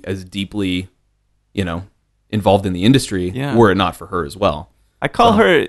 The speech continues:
Speaker 2: and she, I think she was okay with this term, but I called her the, the matchmaker.
Speaker 1: Yeah.
Speaker 2: 'Cause she just knows. It's like, hey, if I'm going to a place that I don't know anybody,
Speaker 1: Uh-huh.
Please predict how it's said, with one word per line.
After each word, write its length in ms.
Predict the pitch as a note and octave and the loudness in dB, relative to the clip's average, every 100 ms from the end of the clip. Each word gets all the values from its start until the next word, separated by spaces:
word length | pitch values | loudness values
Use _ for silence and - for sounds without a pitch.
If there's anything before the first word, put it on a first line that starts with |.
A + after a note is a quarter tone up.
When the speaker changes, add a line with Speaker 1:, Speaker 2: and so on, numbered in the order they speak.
| - | -4
Speaker 2:
and 200 | A#2+ A#2+ | -6 -6
she, 100 | - | -2
I 60 | |
think 180 | C#3+ F#3+ | -2 -2
she 180 | - F3+ | -4 -6
was 140 | C#3 | -2
okay 340 | B2 A#2+ - B2+ | 0 0 2 2
with 180 | A#2+ A2 | 0 -6
this 160 | A2 - | -14 -18
term, 240 | A2 G2+ | -20 -14
but 80 | G2 | -10
I 60 | |
called 320 | G#2 A#2+ B2 A#2 | -6 -2 -2 -2
her 180 | A#2+ A2+ | -8 -8
the, 380 | G2+ A2+ G#2+ G#2 _ _ _ _ _ _ | -8 -10 -10 -12 _ _ _ _ _ _
the 80 | A2+ | -14
matchmaker. 920 | G#2+ G#2 G#2 - - - - _ - _ _ | -6 -4 -4 -6 -20 -20 -20 _ -20 _ _
Speaker 1:
Yeah. 180 | B2 F#2+ - _ | 0 0 -2 _
Speaker 2:
'Cause 160 | C3+ | 0
she 260 | - - F3+ | 0 -2 -2
just 260 | E3+ E3 C3 | -2 -2 0
knows. 520 | A#2+ A#2 A#2+ G#2 - | 4 4 2 -4 -12
It's 140 | A#2+ | -2
like, 180 | D#3 D3 | 0 0
hey, 420 | - E3 E3+ B2+ | 2 2 4 2
if 120 | - - | 2 2
I'm 200 | D3+ D3+ | 2 4
going 280 | C#3+ D3 C#3+ | 2 2 0
to 100 | C3+ | -6
a 40 | |
place 300 | A2+ A#2+ A#2 | 0 0 0
that 120 | G#2+ | 0
I 40 | G#2+ | 2
don't 200 | A2+ E2+ | 2 0
know 180 | G#2+ G#2+ | -4 -4
anybody, 460 | A2+ B2 B2+ C3+ - | -4 -4 -4 -6 -2
Speaker 1:
Uh-huh. 220 | C3+ A#2+ | 0 2